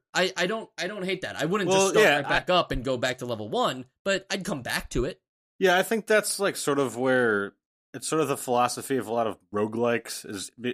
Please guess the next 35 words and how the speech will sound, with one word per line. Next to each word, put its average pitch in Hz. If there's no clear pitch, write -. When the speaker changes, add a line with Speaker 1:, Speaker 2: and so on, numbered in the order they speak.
Speaker 2:
is 123
just 135
because 127
the, 120
the 120
game 110
itself 113
feels 117
good 117
and 117
it's 110
not 127
overly 117
long. 104
Like, 98
this -
game, 107
while 117
it's 113
going 127
to 104
take 110
you 110
a 98
while 101
to -
beat, 117
like, 101
we 104
didn't 95
beat 101
these, 90
this 92
game, 92
um, 101